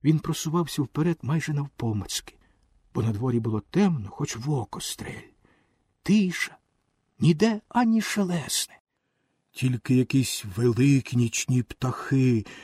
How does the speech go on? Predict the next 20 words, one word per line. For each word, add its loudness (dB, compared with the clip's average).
перелітали 6
через 2
вулицю, 0
мало 0
не 4
торкаючись -4
крилами 2
Пінокієвого 2
носа. 0
Він 0
перелякано 0
зупинявся, -2
кричав: 0
«Хто 4
там?» 2
І 10
луна 8
від 2
навколишніх 2
гробів 4